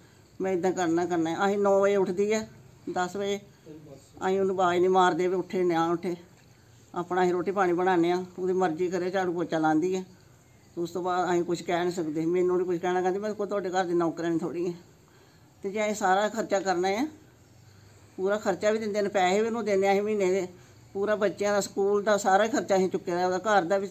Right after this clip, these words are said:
ਜੋ ਵੀ ਹੈ, ਕੱਪੜਾ ਲੀੜਾ ਹਰ ਇੱਕ ਚੀਜ਼ ਦਿੰਦੇ ਹਾਂ। ਉਹ ਸਾਨੂੰ ਨਹੀਂ ਪੁੱਛਦੀ, ਉਹ ਜਿਉਂ ਜਾਂਦੀ ਹੈ,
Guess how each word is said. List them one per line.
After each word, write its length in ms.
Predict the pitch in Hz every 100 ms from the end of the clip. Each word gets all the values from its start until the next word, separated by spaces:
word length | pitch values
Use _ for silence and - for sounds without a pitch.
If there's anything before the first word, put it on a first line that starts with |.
| 180
ਜੋ 280 | 175 196 214
ਵੀ 140 | 226
ਹੈ, 300 | 208 190 180
ਕੱਪੜਾ 400 | 180 180 208 208
ਲੀੜਾ 300 | 196 190 190
ਹਰ 100 | 190
ਇੱਕ 160 | 202 208
ਚੀਜ਼ 260 | 214 190
ਦਿੰਦੇ 180 | 180 170
ਹਾਂ। 80 | 170 - - - - - -
ਉਹ 180 | 185 214 196 180 175 175
ਸਾਨੂੰ 300 | 254 220 233
ਨਹੀਂ 100 | 233
ਪੁੱਛਦੀ, 340 | 214 190 190
ਉਹ 60 | 196
ਜਿਉਂ 220 | 202 185
ਜਾਂਦੀ 380 | 185 170 165
ਹੈ, 40 | 165